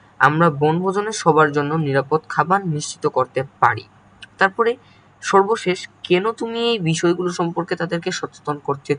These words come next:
চাও? তো এখানে আমি দিয়েছি, এই বিষয়গুলোর অনুসরণ করলে আমার বিশ্বাস নিরাপদ খাবার নিশ্চিত করা যাবে। তো এখান থেকেই কাজ চারেরও সমাধানের কিন্তু সমাপ্ত। আর এখন পর্যন্ত আপনারা যারা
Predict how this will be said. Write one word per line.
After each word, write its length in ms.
চাও? 260
তো 60
এখানে 260
আমি 160
দিয়েছি, 360
এই 200
বিষয়গুলোর 720
অনুসরণ 460
করলে 420
আমার 320
বিশ্বাস 520
নিরাপদ 540
খাবার 380
নিশ্চিত 440
করা 260
যাবে। 240
তো 60
এখান 300
থেকেই 340
কাজ 220
চারেরও 340
সমাধানের 560
কিন্তু 220
সমাপ্ত। 460
আর 200
এখন 260
পর্যন্ত 440
আপনারা 360
যারা 200